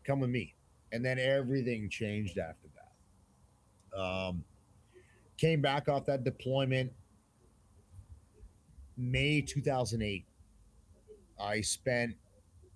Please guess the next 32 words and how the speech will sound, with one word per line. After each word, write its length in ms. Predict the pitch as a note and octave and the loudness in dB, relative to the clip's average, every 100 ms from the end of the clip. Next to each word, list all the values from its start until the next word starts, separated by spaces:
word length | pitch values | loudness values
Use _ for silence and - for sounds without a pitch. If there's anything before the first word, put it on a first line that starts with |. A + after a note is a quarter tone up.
| - - | -16 -8
a 60 | |
month 460 | G#2+ A2+ B2 C3+ C3 | -2 2 2 2 0
on, 280 | B2 A#2+ A2 | 0 0 -2
on, 220 | A2 A2+ | -4 -4
on, 340 | G#2 A#2 A2+ A2 | -2 -2 -2 -2
on 240 | A2 G#2+ G#2+ | -4 -4 0
leave, 320 | A#2+ B2 A#2+ | 0 0 0
holidays. 580 | A2+ A2+ G#2+ G#2+ C3+ C3+ - - - - - - - _ - - - - | 0 0 0 0 -2 -6 -16 -20 -20 -20 -20 -20 -20 _ -20 -20 -16 -4
I'm 180 | A2+ G#2+ | -2 -2
just 380 | - D#3 D3+ - | 0 2 0 0
coming 300 | D3 C#3 C3 | 0 0 2
back 260 | C3 C3 | 0 0
to 80 | C3 | -2
work, 360 | A2+ A#2 A2 - - - - - - | 0 0 -2 -6 -20 -20 -20 -20 -8
and 160 | G#2+ G#2+ | -4 0
there 100 | A2+ | 0
was 200 | A#2+ A2+ | 0 2
a, 200 | A#2 A2 | 2 2
uh, 340 | G2+ F#2+ F#2 - | 2 0 -2 -4
a 60 | G2+ | -8
conference 880 | - B2 C#3 - F#2+ F#2+ A#2+ - - - - - - - - - | -4 -2 -2 -4 -6 -6 -6 -8 -10 -16 -20 -20 -20 -20 -20 -8
to 100 | - | -4
prepare 560 | - B2+ - C3 B2+ | -2 -2 0 2 2
the 80 | A2 | 0
next 420 | A2 B2 C#3+ - | 0 0 -2 -2
guys 320 | C3+ A#2 A#2 | 0 2 0
going 340 | G2 B2 A2 A2 | 0 0 0 0
over. 520 | A#2 A2+ E2+ E2+ G#2+ - - - _ - - - | 0 -2 -6 -10 -12 -14 -20 -20 _ -20 -20 -20
So 140 | - B2 | -6 0
I 100 | A#2 | 0
went 300 | A2+ D3 D3 | 2 -2 -2
there, 320 | G2 F#2+ A2 | -4 -4 -6